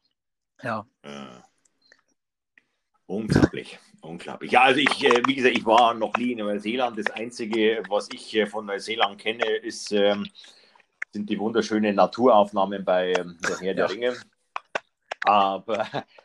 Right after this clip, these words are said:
Speaker 2: ja,
Speaker 1: Das ist
Speaker 2: ähm,
Speaker 1: schön.
Speaker 2: nichtsdestotrotz ist das natürlich, ähm, also ich muss ehrlich sagen, ich bin total fasziniert, weil es ja eben nicht eben mal dieser Weg über die Straße ist oder drei Dörfer weiter oder innerhalb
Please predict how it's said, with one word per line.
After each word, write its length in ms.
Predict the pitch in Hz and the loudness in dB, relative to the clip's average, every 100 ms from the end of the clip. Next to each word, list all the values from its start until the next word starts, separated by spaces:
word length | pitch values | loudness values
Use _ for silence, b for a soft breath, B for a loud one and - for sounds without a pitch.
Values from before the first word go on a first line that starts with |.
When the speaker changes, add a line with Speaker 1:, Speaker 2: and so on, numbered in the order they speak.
| - - | -12 2
Speaker 2:
ja, 240 | - 87 | 4 4
Speaker 1:
Das 180 | 147 135 | 0 -4
ist 220 | 165 101 98 | -4 -2 -2
Speaker 2:
ähm, 0 | |
Speaker 1:
schön. 260 | 95 117 110 | -2 -2 -4
Speaker 2:
nichtsdestotrotz 760 | 117 147 - 131 - 135 160 - | -8 -10 -6 -6 -6 2 2 2
ist 140 | 151 | -6
das 120 | 165 160 | -6 -4
natürlich, 480 | 147 170 175 147 - 151 | -4 -4 -6 -6 -4 -2
ähm, 300 | 143 139 147 | -2 -4 -6
also 300 | 139 127 - | -8 -8 -8
ich 260 | - 139 - 143 | -10 -10 -14 -10
muss 180 | 156 147 | -8 -6
ehrlich 200 | 151 - | -8 -6
sagen, 180 | 143 | -10
ich 140 | 131 - | -12 -14
bin 140 | - 180 | -12 -10
total 560 | - 156 - 131 147 185 | -6 -6 -2 -2 -2 -4
fasziniert, 800 | - 143 - - 135 120 156 196 - B B B B - | 0 0 0 -8 -8 -2 -2 -2 -6 B B B B -2
weil 200 | 113 143 | 0 2
es 80 | 147 | 0
ja 120 | 143 | -4
eben 240 | 143 143 139 | -4 -14 -12
nicht 260 | 160 - - | -12 -12 -6
eben 200 | 147 139 | -6 -2
mal 200 | 131 127 | -2 -2
dieser 320 | 131 123 110 | -4 -4 -2
Weg 260 | 127 147 156 | -2 -4 -4
über 160 | 131 | -4
die 140 | 117 120 | -2 -2
Straße 520 | - 107 104 156 143 | 2 2 4 0 -2
ist 240 | 139 143 | -6 -8
oder 260 | 131 123 110 | -6 -4 -2
drei 280 | 107 104 127 | 2 2 2
Dörfer 400 | 131 123 - 101 | 2 0 0 -2
weiter 420 | 104 147 143 127 | -2 -2 -6 -8
oder 200 | 123 117 | -10 -12
innerhalb 400 | 143 123 117 113 | -8 -6 -6 -8